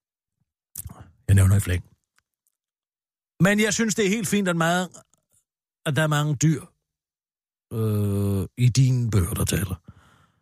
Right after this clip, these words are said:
Øh, også dyr, der ikke er papegøjer. Øh, hunde, mus, rotter, øh, taler. Og ja, men jeg kan skrive ligesom, det er jo populært. Jeg vil bare gerne sige til dig,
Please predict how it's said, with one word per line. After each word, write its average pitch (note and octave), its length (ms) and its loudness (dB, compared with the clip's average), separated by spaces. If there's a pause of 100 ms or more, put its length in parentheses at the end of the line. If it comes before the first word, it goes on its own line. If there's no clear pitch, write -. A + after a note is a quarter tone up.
(220)
Øh, F#2 500 2 (520)
også C3+ 320 2 (240)
dyr, C#3 140 4
der G2 60 2
ikke G#2 100 2
er A2 40 2
papegøjer. F2 400 0 (380)
Øh, G#2 160 4
hunde, A2+ 340 4 (600)
mus, - 340 0 (680)
rotter, A#2+ 340 0 (300)
øh, F#2 200 -6
taler. G2+ 320 2 (480)
Og G3+ 380 0 (420)
ja, B3+ 180 -2 (680)
men A3+ 80 2
jeg C#4 80 0
kan B3 60 -4
skrive G#3+ 200 0
ligesom, F3 260 0
det D3 100 0
er E3 40 2
jo D#3+ 60 2
populært. A2 420 -2 (160)
Jeg G#3 180 2
vil A#3 100 0
bare A3+ 220 0
gerne G3+ 380 -2
sige G#3 260 0
til F#3 220 2
dig, F#3+ 120 0